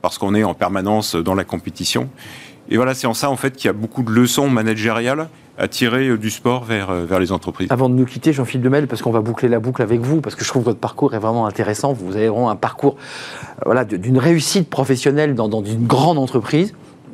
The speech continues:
Speaker 2: Vous regrettez pas, vous aussi, votre, euh, reconversion ou votre pas de côté ? Parce que votre vie est différente aujourd'hui. C'est vous qui dirigez, euh, euh, votre entreprise, euh, dans un domaine qui finalement était votre passion de, de jeunesse.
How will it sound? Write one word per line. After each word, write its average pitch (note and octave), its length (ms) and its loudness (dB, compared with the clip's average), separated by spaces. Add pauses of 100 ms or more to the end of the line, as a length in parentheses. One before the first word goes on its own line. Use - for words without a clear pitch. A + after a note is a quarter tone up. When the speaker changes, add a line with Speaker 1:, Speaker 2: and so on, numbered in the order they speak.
Speaker 2:
Vous B2 180 4
regrettez C3 340 2
pas, F3 140 0
vous C#3+ 180 4
aussi, C3+ 260 2
votre, C3+ 320 0
euh, G#2+ 180 4 (300)
reconversion C#3 800 2
ou F#3 40 4
votre C3 420 2
pas C3+ 160 -2
de - 80 -20
côté ? D3+ 360 0 (200)
Parce A#2 120 -4
que A#2+ 100 -2
votre G#2 220 0
vie B2 160 -2
est A2 80 4
différente F#3+ 520 -2 (260)
aujourd'hui. G#2 460 -4
C'est G2+ 200 -4
vous A2 120 -6
qui A2 160 -10
dirigez, G#2 480 2
euh, F#2 140 0 (500)
euh, F#2 400 2
votre F2+ 400 -4
entreprise, D3+ 640 0
euh, G#2 400 4
dans D3+ 320 2
un D#3 80 2
domaine D3 480 2 (300)
qui A#2 100 -4
finalement B2 340 2
était A#2 160 0
votre G2 140 -2
passion A2 340 -2
de, F#2 180 -2
de F2 160 -4
jeunesse. B2 460 0